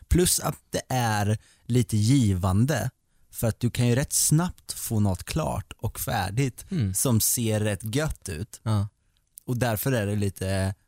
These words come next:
Speaker 1: liksom, eh, ja, men både rogivande och du får en liten boost sådär. För att, åh, fan, jag blev liksom klar med någonting. Och där tror jag, jag tror det används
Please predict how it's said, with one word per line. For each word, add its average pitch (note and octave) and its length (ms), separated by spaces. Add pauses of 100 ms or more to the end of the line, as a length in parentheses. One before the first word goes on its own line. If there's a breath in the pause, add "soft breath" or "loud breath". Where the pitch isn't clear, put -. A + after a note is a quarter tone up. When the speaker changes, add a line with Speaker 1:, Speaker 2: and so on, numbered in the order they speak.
Speaker 1:
liksom, G2+ 400
eh, A2 180
ja, G2+ 120
men A#2 320
både A2+ 220
rogivande G#2+ 840
och B2 360
du A2+ 120
får G#2 200
en G#2 100
liten G2+ 300
boost B2 440
sådär. E2+ 360 (220 loud breath)
För G2+ 60
att, - 160
åh, A#3+ 280
fan, - 260 (500)
jag A#2+ 160
blev A#2+ 240
liksom A2 260
klar C3+ 240
med - 100
någonting. G#2+ 340 (360 loud breath)
Och C3 220
där D#3 220
tror D3+ 200
jag, A2 120 (260 loud breath)
jag A2 120
tror C3+ 120
det C3 160 (800)
används C#3 680